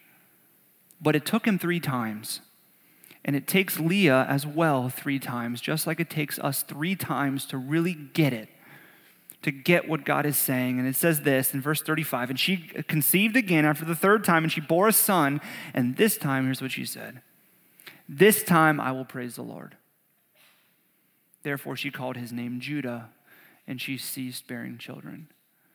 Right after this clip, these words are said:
See, Judah's name means, "This time I will praise the Lord." It has no association with Jacob. It's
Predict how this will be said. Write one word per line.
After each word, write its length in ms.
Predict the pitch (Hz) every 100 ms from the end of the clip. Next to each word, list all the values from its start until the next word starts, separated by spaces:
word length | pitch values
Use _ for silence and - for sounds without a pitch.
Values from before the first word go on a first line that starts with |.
| _ _
See, 200 | - 135
Judah's 420 | 123 180 208 156
name 380 | 117 117 117 113
means, 560 | 120 120 127 160 - - _ _ _ _ _
"This 400 | 127 147 180 -
time 400 | 127 117 120 117
I 140 | -
will 160 | 113 120
praise 360 | - 113 110
the 80 | 120
Lord." 280 | - 78 85 156 _ _ _ _ _
It 80 | -
has 240 | 123 123
no 480 | 127 135 147 156 165
association 720 | 160 143 139 139 127 127 - 127
with 140 | 123
Jacob. 360 | - 120 - - _ _ _ _ _ _ _ _ _ _ _
It's 180 | 135